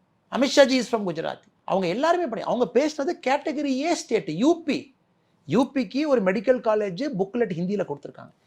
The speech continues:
தயவு செஞ்சு தமிழ்நாடு மெடிக்கல் காலேஜுக்கு தமிழ்ல புக் கொடுங்க. அதான் நான் சொல்றேன். மூன்று சதவீத உள்ளொதுக்கீடு கொடுங்க. எல்லா கல்லூரியிலையும் நீ தமிழ் வழி கல்வியிலேயே பயின்று வந்தீங்கன்னா, த்ரீ பர்சன்ட் இன்டர்னல் ரிசர்வேஷன் அப்பா உனக்கு என்கரேஜ் பண்ணுங்க. இதுலயே படிச்சுட்டு வந்தாங்கன்னா, டூ தௌசண்ட் ஃபைவ் ஹண்ட்ரட் ருப்பீஸ் மந்த்லி கொடுங்க.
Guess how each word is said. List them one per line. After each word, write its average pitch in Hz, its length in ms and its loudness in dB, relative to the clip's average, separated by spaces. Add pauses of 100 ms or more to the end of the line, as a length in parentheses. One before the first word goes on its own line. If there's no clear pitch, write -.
(220)
தயவு 285 420 8
செஞ்சு 269 280 2
தமிழ்நாடு 262 460 6
மெடிக்கல் 214 360 2
காலேஜுக்கு 220 420 2
தமிழ்ல 349 400 8
புக் - 40 -2
கொடுங்க. 320 280 4
அதான் 214 220 4
நான் 277 160 0
சொல்றேன். 220 280 0 (680)
மூன்று 302 420 8
சதவீத 294 400 4
உள்ளொதுக்கீடு 302 640 8
கொடுங்க. 160 340 -4 (460)
எல்லா 220 440 4
கல்லூரியிலையும் 180 540 -2
நீ 180 100 -6
தமிழ் 165 280 -2
வழி 180 180 0
கல்வியிலேயே 165 460 0
பயின்று 160 460 2
வந்தீங்கன்னா, 160 320 -4 (340)
த்ரீ 339 240 10
பர்சன்ட் 233 300 4
இன்டர்னல் 220 440 4
ரிசர்வேஷன் 151 400 0
அப்பா - 180 -8
உனக்கு - 360 -4
என்கரேஜ் 370 320 8
பண்ணுங்க. 208 320 0 (1120)
இதுலயே 220 420 10
படிச்சுட்டு 220 260 6
வந்தாங்கன்னா, 214 380 0
டூ 277 140 2
தௌசண்ட் 269 300 4
ஃபைவ் 214 100 -2
ஹண்ட்ரட் 202 260 -2
ருப்பீஸ் 208 300 -2
மந்த்லி 240 340 2
கொடுங்க. 143 340 -2